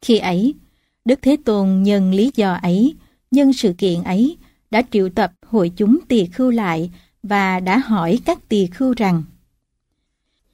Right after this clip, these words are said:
"Này các tỳ khưu, nghe nói tỳ khưu ni Thulananda không chăm sóc người nữ đệ tử bị ốm đau, cũng không nỗ lực kiếm người chăm sóc, có đúng không vậy?" Bạch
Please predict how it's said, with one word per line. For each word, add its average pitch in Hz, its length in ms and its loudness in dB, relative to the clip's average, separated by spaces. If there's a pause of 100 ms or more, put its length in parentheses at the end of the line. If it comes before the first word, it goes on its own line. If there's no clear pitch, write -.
(200)
"Này 202 500 0
các 277 300 -4
tỳ 185 320 -2
khưu, 226 340 0 (420)
nghe 214 180 0
nói 208 420 -2 (300)
tỳ 226 180 0
khưu 277 240 -2
ni 262 300 2
Thulananda 220 1000 0 (360)
không 220 240 -2
chăm 208 220 0
sóc 302 280 -2 (120)
người 226 200 4
nữ 208 400 0
đệ 190 180 -4
tử 190 420 -2
bị 214 220 -2
ốm 240 260 -2
đau, 214 380 -2 (340)
cũng 240 180 0
không 247 320 0
nỗ 185 160 0
lực 240 260 -4 (180)
kiếm 262 260 0
người 196 240 -2
chăm 214 280 -2
sóc, 320 300 -6 (320)
có 262 120 2
đúng 233 300 0
không 262 200 0
vậy?" 185 340 -4 (1160)
Bạch 214 200 -4